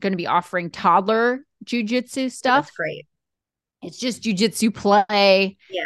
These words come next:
Speaker 1: to kinda get 'em, like, understanding terminology,
Speaker 2: Yeah.
Speaker 1: teaching 'em how to listen to instructions and play on the
Speaker 2: Mm-hmm.
Speaker 1: mats.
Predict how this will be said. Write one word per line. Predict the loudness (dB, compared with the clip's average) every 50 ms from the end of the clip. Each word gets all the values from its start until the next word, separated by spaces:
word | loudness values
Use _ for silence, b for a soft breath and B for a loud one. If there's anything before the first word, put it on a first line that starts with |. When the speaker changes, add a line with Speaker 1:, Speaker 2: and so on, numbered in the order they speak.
| -8 -8 -8
Speaker 1:
to | -8
kinda | -4 -2 0 0 0 0
get | -2 -2 -2 -2
'em, | -2 -4 -4
like, | -6 -6 -6 -6 -8 _ _ _ _ -10
understanding | -8 -6 -6 -6 -6 -8 -8 -10 -12 -8 -6 -4 -4 -4 -4 -6 -6
terminology, | -8 -8 -6 -6 -4 -4 -2 0 0 2 2 2 0 0 -2 -4 -4 -2 -2 -2 -4 -6 B B B B B
Speaker 2:
Yeah. | -12 -6 -6
Speaker 1:
teaching | -6 -6 -4 -4 -2
'em | -2 -2
how | 0 2 2 2
to | 2 2
listen | 4 2 2 2 0 0 -2 0 0
to | 0 0
instructions | 0 0 -2 -2 -6 -4 0 0 0 0 -2 -4 -6 -6 -4 -4 -4 -4 -4 -4 -4 -4
and | -6 -6 -6
play | -6 -2 0 2 2 2
on | 2 2 0
the | -2
Speaker 2:
Mm-hmm. | -2 -2
Speaker 1:
mats. | -2 -2 -2 -4 -4